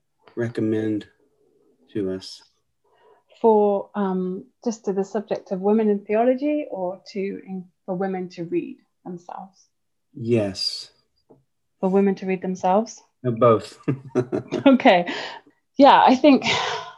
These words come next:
Speaker 2: I think at the end of the day, um, lots of women feel they, they don't read theology be-, because they, they don't have the time. They're juggling children and school runs and jobs and whatever it may be, uh, elderly parents, whatever it may be.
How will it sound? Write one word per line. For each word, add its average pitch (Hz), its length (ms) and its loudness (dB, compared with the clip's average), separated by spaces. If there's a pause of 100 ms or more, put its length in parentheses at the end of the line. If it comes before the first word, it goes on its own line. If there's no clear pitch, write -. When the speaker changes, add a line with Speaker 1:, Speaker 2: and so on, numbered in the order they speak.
(320)
Speaker 2:
I 220 80 2
think 262 300 0
at 196 100 -10
the - 120 -6
end 185 140 -2
of 175 80 -6
the 180 80 -8
day, 170 540 -10
um, 180 360 -10 (200)
lots - 240 -6
of 185 100 -4
women 180 280 -2
feel 175 240 -6
they, 170 360 -4
they 180 120 0
don't 196 360 0
read 175 360 0
theology 170 580 -6 (320)
be-, 180 180 -2
because 185 300 0
they, 170 200 2
they 160 140 0
don't 156 200 -2
have - 120 -10
the - 60 -4
time. 151 320 -4
They're 190 140 0
juggling 170 400 0
children 175 460 4
and 160 120 -6
school 170 240 0
runs 160 380 -2
and 294 240 0 (420)
jobs 170 360 6
and 156 120 -2
whatever 165 320 6
it 147 100 2
may 156 140 2
be, 151 400 -2 (400)
uh, 175 180 2
elderly 170 360 4
parents, 175 400 0
whatever 175 260 0
it - 80 -6
may 190 140 -4
be. - 240 -6